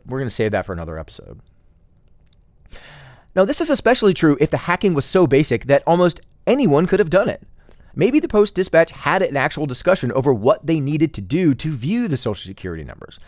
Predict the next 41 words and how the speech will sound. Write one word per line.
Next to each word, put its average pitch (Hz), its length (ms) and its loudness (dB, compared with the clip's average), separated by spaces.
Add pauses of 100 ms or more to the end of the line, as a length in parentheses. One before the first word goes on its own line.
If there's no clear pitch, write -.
(220)
and 160 100 -2
decided 196 500 4
it 185 100 2
was 180 120 -4
simple 196 320 -4
enough 113 220 -2
to 143 100 -2
expose 156 460 2
a 143 40 0
vulnerability, 120 840 -2
which - 200 2
would 190 180 4
ultimately 190 500 2
be 135 500 -2
a 180 120 2
public 113 440 -4
service. 135 540 -2 (600)
Where 214 220 6
the 202 140 2
ethical 165 340 0
line 127 280 0
is 101 180 -4
here, 180 440 0 (260)
when 147 340 2
is 139 80 -2
the 127 80 0
hacking 123 280 -2
too 98 120 -10
much 135 300 0
to - 80 -6
be 104 80 -8
considered 98 440 -6
justified? 120 680 -2
Well, 95 120 -10
that's 120 340 -4
for 87 200 -8
another 104 260 -6
<laughs> - 120 -6
podcast 95 380 -4
to - 100 -14
ponder. 53 340 -16